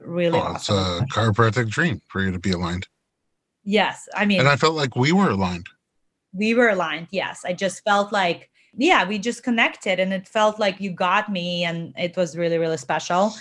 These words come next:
Speaker 2: And it's the
Speaker 1: Um,
Speaker 2: end. You were towards the very end.
Speaker 1: No, no, I came to see you pretty early, maybe twenty-four weeks.
Speaker 2: Oh, twenty-four weeks?
Speaker 1: I came to see you with my third baby at, like,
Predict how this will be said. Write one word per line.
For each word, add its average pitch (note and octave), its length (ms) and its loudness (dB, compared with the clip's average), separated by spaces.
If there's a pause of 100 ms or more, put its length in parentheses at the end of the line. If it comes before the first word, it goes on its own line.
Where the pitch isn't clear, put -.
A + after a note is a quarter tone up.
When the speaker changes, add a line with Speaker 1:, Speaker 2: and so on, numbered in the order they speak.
(260)
Speaker 2:
And C3 160 2
it's G3+ 220 6 (100)
the C#3 200 4
Speaker 1:
Um, D#3 120 6
Speaker 2:
end. F#2+ 300 -2 (220)
You B2+ 160 0
were B2+ 100 6
towards F3 420 -2
the G#2+ 160 2
very G#2+ 320 4
end. - 300 -4 (840)
Speaker 1:
No, C#4 260 8
no, C4+ 220 2
I G3+ 160 4
came C#4+ 360 -2
to E4 100 -2
see C#4+ 280 2
you D4+ 80 2
pretty A#3+ 280 4
early, A3 380 4
maybe G#3 260 2
twenty-four G#3 560 2
weeks. - 640 -4
Speaker 2:
Oh, C3+ 200 6
twenty-four A#2 580 0
weeks? D3 440 -2 (600)
Speaker 1:
I C#4+ 160 6
came A#4+ 280 6
to A4 120 4
see E4 260 4
you D#4+ 60 6
with C#4+ 160 2
my B3 180 6
third A#3+ 560 6
baby D#4+ 380 4
at, B3 120 2
like, G3 400 2